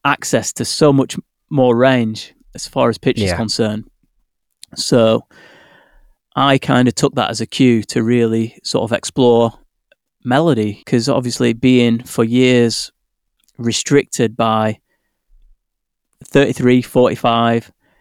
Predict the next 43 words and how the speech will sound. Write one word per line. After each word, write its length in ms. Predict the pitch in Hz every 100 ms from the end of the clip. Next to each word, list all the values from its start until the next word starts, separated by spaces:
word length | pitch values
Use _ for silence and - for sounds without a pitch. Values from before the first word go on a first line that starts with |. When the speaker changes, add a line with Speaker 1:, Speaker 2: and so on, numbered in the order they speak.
| _ -
Speaker 1:
and 140 | 120
plus 220 | - 131 131
or 40 |
minus 380 | 120 113 110 -
eight. 500 | 127 110 117 - - _ _ -
So 180 | - 139
it's 160 | 131 143
a 40 |
new 180 | 147 143
thing 180 | 123 117
to 80 |
master. 440 | 131 156 - 117 110
It's 180 | 123 -
a 40 |
new, 400 | 120 123 120 117 113
you 160 | - 123
know, 260 | 107 110 117 -
even 460 | 135 123 127 120 113
Speaker 2:
Yeah. 240 | 98 87 - _ _ _ -
Speaker 1:
even 260 | 165 170 143
trying 200 | 147 131
to 60 |
get 180 | 123 -
accurate 640 | 135 135 - 131 123 120 - _ _ _ _ _ _ _ -
moving 440 | 131 131 123 123
this 180 | 120 -
tiny 340 | - 131 127
little 300 | 123 98 117
ultra 300 | 135 151 -
pitch 420 | - - - - -
fader 520 | - - 113 110 110 110
that 100 | 117
was 140 | 110
an 80 | 110
additional 440 | 110 127 - 127
fader 360 | 107 131 135 123
on 100 | 113
the 80 | 107
turntable. 640 | 127 123 120 113 110 113 _ _ _ _ _ _ _ _ _ _
Try, 180 | - 143 - -
trying 180 | - 135
to 60 | 120
man-, 220 | 123